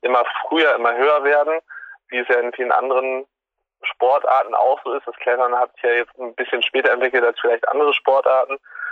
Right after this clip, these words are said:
Dementsprechend ist, glaube ich, das jetzt in so einem, ja, leider normales, äh, mitbringen will, dass sich, ja, das Karriereende immer weiter nach unten verschiebt. Umso bemerkenswerter ja eben bei dir auch, Jürgen, dass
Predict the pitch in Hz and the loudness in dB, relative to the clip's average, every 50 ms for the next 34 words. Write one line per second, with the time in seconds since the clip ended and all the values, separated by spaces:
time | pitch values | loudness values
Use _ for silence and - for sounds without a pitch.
0 | - - _ - 117 117 117 - - 123 123 123 - _ _ _ _ _ _ _ | -14 -14 _ -4 -4 -2 -2 -2 0 -2 -2 -2 -4 _ _ _ _ _ _ _
1 | _ _ _ _ _ 175 151 - - - 123 123 123 127 123 - 131 127 - - | _ _ _ _ _ -6 -6 -4 -2 0 0 2 2 0 0 0 0 0 0 -4
2 | - - 131 123 - - 127 123 120 120 123 123 120 120 120 120 - - _ - | -4 -2 -2 -2 -2 -4 -4 -4 -2 0 0 0 0 -2 -2 -4 -10 -10 _ -6
3 | - - - - - _ - 135 139 135 127 - _ _ - 120 120 120 120 135 | -6 -6 -6 -12 -8 _ 2 2 2 2 0 -2 _ _ -8 -2 0 2 2 2
4 | 170 165 170 147 139 127 123 123 120 127 135 147 147 143 131 - - - 123 123 | 2 2 2 2 2 0 2 2 2 2 2 2 2 0 -2 -2 -6 -2 0 2
5 | 123 123 123 127 147 - - 117 123 113 113 110 113 117 135 151 - - 120 - | 2 2 0 -2 -4 -6 -4 -6 -4 -4 -4 -2 0 0 0 0 -2 -4 -6 -6
6 | _ - 123 - - _ _ _ _ _ _ _ _ _ _ _ - - 131 127 | _ -12 -12 -12 -12 _ _ _ _ _ _ _ _ _ _ _ -4 -2 -2 -2
7 | 123 - - - - - - - 143 120 123 131 135 135 131 113 127 143 139 143 | -2 -4 -10 -16 -16 -18 -4 -2 0 2 2 2 2 2 2 2 0 0 0 0
8 | 139 117 127 143 139 139 123 127 120 127 - - - - - 98 - - - - | 2 2 2 2 0 2 2 2 0 2 2 0 0 0 0 0 -2 -2 -6 -4
9 | - - 107 - - - 131 147 - _ _ _ - - _ - - - - - | -2 -2 -2 -2 -2 -6 -6 -8 -8 _ _ _ -20 -20 _ -20 -16 -16 -10 -8
10 | - 135 139 127 127 131 127 131 127 123 - - 120 123 131 127 120 135 131 - | -6 -4 -2 0 2 2 4 4 2 0 0 -4 0 2 2 2 2 0 -4 -2
11 | - 127 123 123 131 123 123 123 120 123 123 123 120 117 113 - 123 127 123 123 | 0 0 2 2 2 2 2 2 0 -2 -2 0 0 0 0 0 0 2 2 2
12 | 120 127 127 127 123 123 117 117 | 0 0 -2 -2 -2 -2 -2 -4